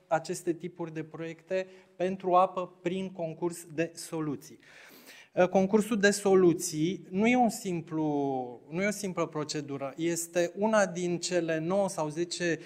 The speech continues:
tipuri de achiziții publice din legea achizițiilor publice. Deci, uh, nu este doar o simplă procedură, e o procedură complexă, uh, nu este simplă, din păcate, <laughs> și înțelegem că uneori nu se poate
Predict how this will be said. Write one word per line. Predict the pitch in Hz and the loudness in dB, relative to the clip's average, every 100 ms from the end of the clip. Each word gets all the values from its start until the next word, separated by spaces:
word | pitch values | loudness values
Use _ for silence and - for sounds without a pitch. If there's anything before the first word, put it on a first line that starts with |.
| - | -14
tipuri | - 214 208 185 | -4 0 6 6
de | 160 | 6
achiziții | 156 156 160 147 190 - 170 | 2 2 -6 -8 -8 -8 -10
publice | - 196 156 135 127 - 139 165 | -4 -2 0 -2 -4 -4 -4 -4
din | 165 160 | -4 0
legea | 175 190 185 | 0 2 2
achizițiilor | 175 180 156 175 - 175 165 | 0 -4 -10 -10 -6 -4 -4
publice. | 165 160 123 117 - 113 - - - - _ | -2 -2 -2 -8 -12 -16 -20 -20 -20 -20 _
Deci, | 175 175 - | -2 -2 -2
uh, | 190 185 | -2 -2
nu | 190 220 | 0 0
este | 214 214 185 | 0 0 -2
doar | 170 180 180 | 2 2 2
o | |
simplă | 165 - 175 180 175 | 0 -4 -6 -4 -4
procedură, | 175 165 170 165 165 156 | -4 -6 -4 -6 -4 -2
e | 147 | -4
o | |
procedură | 151 160 156 151 151 180 196 | -4 -8 -8 -8 -2 0 0
complexă, | - 196 190 160 135 - - 143 170 - - - - _ | 4 2 4 0 -2 -4 -8 -6 -6 -6 -18 -20 -20 _
uh, | 165 175 170 | 2 4 4
nu | 180 | 2
este | 208 214 214 220 | 2 2 4 4
simplă, | 214 214 185 156 156 | 4 2 2 2 -2
din | 156 165 175 | -2 -2 0
păcate, | 185 160 160 139 - 156 | 0 4 4 4 0 -8
<laughs> | 151 | -8
și | - 165 - - | -10 -12 -14 -8
înțelegem | 214 175 - 165 175 165 165 156 | -6 -6 -4 0 2 2 0 -4
că | 156 165 151 151 | -8 -10 -10 -8
uneori | 156 156 156 165 147 | -6 -2 0 0 -2
nu | 156 160 143 | -6 -6 -6
se | - | -8
poate | 139 151 143 143 127 123 | -2 0 0 -2 -8 -8